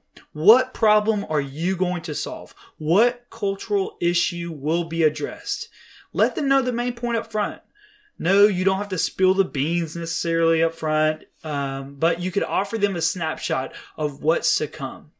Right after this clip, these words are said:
For instance, if you started with something like, "What if I told you there's a way you can be used by God to change the world?" And then sharing with them the truth, uh, that you're gonna be discovering in God's Word, that sharing Him is obeying Him.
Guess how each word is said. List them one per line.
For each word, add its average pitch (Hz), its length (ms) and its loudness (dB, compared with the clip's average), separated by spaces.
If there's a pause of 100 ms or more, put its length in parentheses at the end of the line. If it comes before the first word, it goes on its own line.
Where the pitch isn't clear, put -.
(340)
For 196 140 2
instance, 196 460 -4 (300)
if 147 140 -4
you 202 80 0
started 196 400 2 (240)
with 170 220 -2
something 180 360 0
like, 160 480 4
"What 202 200 6
if 202 120 6
I 180 120 2
told 185 340 2
you 180 120 -2
there's 165 240 2
a 160 40 4
way 156 180 4
you 156 200 -2
can 160 100 -10
be 143 80 -6
used 160 520 4
by 156 180 6
God 127 500 2 (240)
to 147 120 -6
change 143 480 -2
the 135 80 -4
world?" 110 360 -6 (460)
And 170 100 0
then 214 140 4
sharing 214 600 2
with 175 160 0
them 202 220 0
the 170 80 -2
truth, 208 720 -2 (400)
uh, 151 380 2
that 151 340 4
you're 196 140 -2
gonna 220 140 2
be 185 100 -2
discovering 185 480 -2
in 156 60 -6
God's 160 200 0
Word, 208 280 4
that - 180 -8
sharing 240 480 2
Him 180 380 -2
is 196 180 4
obeying 226 400 6
Him. 107 300 -8